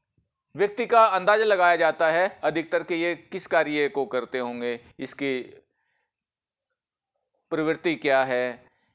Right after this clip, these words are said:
इसका स्वभाव कैसा होगा। तो साथियों, जैसे ये भगवा है, ऐसे ही ये भगवा भी खुद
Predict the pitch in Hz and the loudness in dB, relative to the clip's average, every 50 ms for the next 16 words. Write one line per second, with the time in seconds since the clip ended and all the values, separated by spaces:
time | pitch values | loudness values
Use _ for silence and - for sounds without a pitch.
0 | _ _ _ _ _ _ _ _ _ - 170 - - - 175 160 156 156 143 - | _ _ _ _ _ _ _ _ _ -10 -10 -10 -4 2 4 6 6 6 4 2
1 | - - - - - 160 160 156 143 156 160 170 175 139 160 143 131 - - 139 | -4 -16 -20 -14 -10 -8 -8 -6 -2 0 0 0 2 2 0 0 0 2 2 2
2 | 135 135 131 127 120 127 127 127 127 135 143 - _ _ _ _ _ _ _ _ | 2 2 0 -2 0 0 0 0 0 -2 -8 -20 _ _ _ _ _ _ _ _
3 | _ _ _ - - 127 123 123 123 - - - - - - 170 170 - 214 180 | _ _ _ -8 -6 -4 -2 -2 -4 -6 -10 -18 -8 -2 0 0 2 0 0 0
4 | 185 196 190 - 214 202 196 196 202 175 160 151 143 147 165 170 185 180 180 165 | 0 0 0 2 0 2 2 2 0 0 -2 -4 -2 0 2 2 2 2 2 0
5 | 165 170 175 - - _ _ _ _ _ _ - _ - 156 175 190 - 233 220 | -2 -2 -4 -8 -14 _ _ _ _ _ _ -14 _ 0 0 0 0 2 2 2
6 | 208 208 190 190 202 214 - - _ - - - - _ _ _ - - - _ | 2 2 0 -4 -6 -8 -10 -16 _ -20 -20 -20 -20 _ _ _ -20 -20 -20 _
7 | - - _ _ - - - - - - 131 180 202 180 196 196 185 185 196 208 | -20 -20 _ _ -20 -20 -20 -20 -14 -6 0 0 2 2 2 0 2 6 6 6
8 | 214 190 220 226 226 214 175 - - _ _ _ _ - - - 202 208 208 220 | 6 6 4 -2 -2 -4 -6 -10 -16 _ _ _ _ -8 0 2 2 4 4 4
9 | 208 202 - | 4 2 2